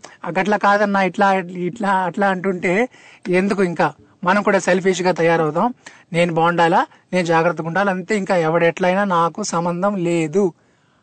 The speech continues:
అట్లా అనుకున్నా కాదండి. So, అట్లా అనుకుందామన్నా పోనీ ఏమైతుందంటే,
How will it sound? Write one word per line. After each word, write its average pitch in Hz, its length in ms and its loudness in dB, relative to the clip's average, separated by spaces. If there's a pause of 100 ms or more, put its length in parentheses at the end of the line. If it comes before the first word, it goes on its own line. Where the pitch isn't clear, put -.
(140)
అట్లా 247 180 4
అనుకున్నా 277 280 2
కాదండి. 233 480 0 (340)
So, 214 60 -6
అట్లా 214 420 2 (180)
అనుకుందామన్నా 214 640 2
పోనీ 180 260 0
ఏమైతుందంటే, 180 880 -2